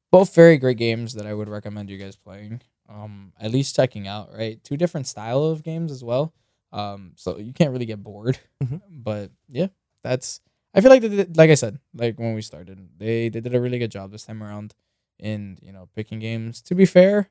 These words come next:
Speaker 2: Mm-hmm.
Speaker 1: it was very hard this year for a lot of, uh,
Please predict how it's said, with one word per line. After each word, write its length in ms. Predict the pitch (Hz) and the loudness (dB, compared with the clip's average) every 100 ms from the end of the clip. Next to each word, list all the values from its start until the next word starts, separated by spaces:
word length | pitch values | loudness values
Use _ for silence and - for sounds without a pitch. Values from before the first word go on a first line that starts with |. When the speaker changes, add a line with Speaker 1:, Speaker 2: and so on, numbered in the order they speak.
| - | -10
Speaker 2:
Mm-hmm. 140 | 127 147 _ _ _ _ _ _ _ _ _ _ _ _ _ _ - | -12 -12 _ _ _ _ _ _ _ _ _ _ _ _ _ _ 4
Speaker 1:
it 40 | 180 | 8
was 200 | 185 - | 8 6
very 340 | 190 214 254 | 6 6 6
hard 380 | 226 147 143 139 | 4 6 6 4
this 200 | - - | 2 -4
year 120 | 123 | -2
for 200 | 120 120 | -4 -6
a 40 | 107 | -10
lot 200 | 107 120 | -8 -8
of, 120 | 110 | -4
uh, 120 | 107 | -6